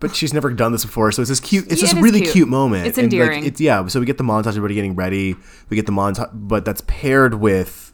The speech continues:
Speaker 1: like, one third of the montage, right? So we have the two happy moments, Carrie and Tommy.
Speaker 2: Mm-hmm.
Speaker 1: And then we have the sinister moment of Chris and Billy.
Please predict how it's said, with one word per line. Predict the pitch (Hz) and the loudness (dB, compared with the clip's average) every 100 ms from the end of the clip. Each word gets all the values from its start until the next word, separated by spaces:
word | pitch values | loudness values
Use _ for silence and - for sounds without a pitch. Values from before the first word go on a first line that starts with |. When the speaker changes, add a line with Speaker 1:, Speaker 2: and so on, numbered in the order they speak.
| _ | _
Speaker 1:
like, | 113 | -6
one | 120 120 120 | -2 0 0
third | 107 113 107 | 0 0 0
of | 98 | -2
the | |
montage, | 90 82 80 80 76 78 | -6 -6 -8 -10 -10 -10
right? | 92 85 | -8 -8
So | 98 | -6
we | |
have | 95 | -6
the | 82 | -8
two | - 113 | -10 -10
happy | 113 101 101 | -8 -8 -6
moments, | 87 78 73 - | -6 -6 -8 -12
Carrie | - 98 92 87 87 | -6 -4 -2 -4 -8
and | 87 80 82 | -10 -10 -10
Tommy. | 95 82 76 65 | -8 -8 -10 -8
Speaker 2:
Mm-hmm. | 214 196 180 | -6 -4 -6
Speaker 1:
And | 170 175 185 | -8 -10 -6
then | 107 | -6
we | 101 | -4
have | 92 85 | -6 -8
the | 82 | -4
sinister | - 143 - | -2 -2 -4
moment | 95 87 82 - | -6 -6 -8 -10
of | 92 85 78 78 - _ _ _ _ | -8 -6 -8 -12 -20 _ _ _ _
Chris | - 104 80 - - | -6 -4 -2 -4 -4
and | 95 82 78 78 - | -6 -8 -10 -10 -6
Billy. | 87 69 - | -6 -8 -18